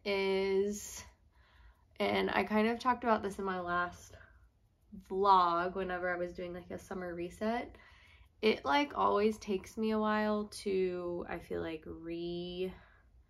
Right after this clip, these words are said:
reacclimate to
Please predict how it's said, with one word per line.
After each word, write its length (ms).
reacclimate 800
to 720